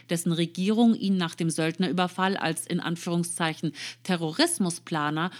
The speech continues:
auf die Fahndungsliste setzte. Sein Sturz war nicht zu verhindern.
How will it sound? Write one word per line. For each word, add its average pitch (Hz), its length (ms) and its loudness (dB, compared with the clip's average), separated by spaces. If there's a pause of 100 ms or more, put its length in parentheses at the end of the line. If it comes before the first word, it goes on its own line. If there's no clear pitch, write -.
auf - 160 -6
die - 160 0
Fahndungsliste 160 680 0
setzte. 117 500 -6 (1000)
Sein 170 220 2
Sturz - 400 -2
war 175 80 2
nicht 175 180 -2
zu 175 120 -4
verhindern. 165 580 -2